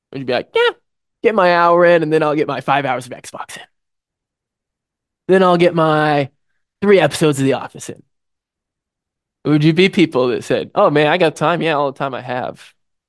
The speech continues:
I'm gonna give to getting with the Lord"? Maybe it's a video you've seen before, but, uh, there's a video out there of, uh, a group of believers. It's a room of believers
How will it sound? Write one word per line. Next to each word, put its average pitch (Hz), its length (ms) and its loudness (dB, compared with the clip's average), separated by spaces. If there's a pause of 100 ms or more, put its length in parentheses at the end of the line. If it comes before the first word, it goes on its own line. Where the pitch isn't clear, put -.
(180)
I'm 143 100 -6
gonna 175 100 -4
give 127 180 -4
to 120 60 -10
getting 120 260 -8
with - 100 -16
the - 80 -14
Lord"? - 320 -14 (3000)
Maybe 160 160 4
it's 170 140 2
a 143 40 2
video 156 280 4
you've 135 200 2
seen 151 300 -2
before, 127 480 -6 (160)
but, 135 220 -4
uh, 131 160 4
there's 135 160 0
a 131 60 0
video 143 360 2
out 139 220 2
there 131 280 0 (480)
of, 131 280 -2
uh, 123 460 -4
a 135 80 -8
group 147 280 2
of 139 180 -2
believers. 127 600 -2
It's 127 120 -10
a 139 60 -2
room 151 580 2
of 131 160 -2
believers 127 720 -4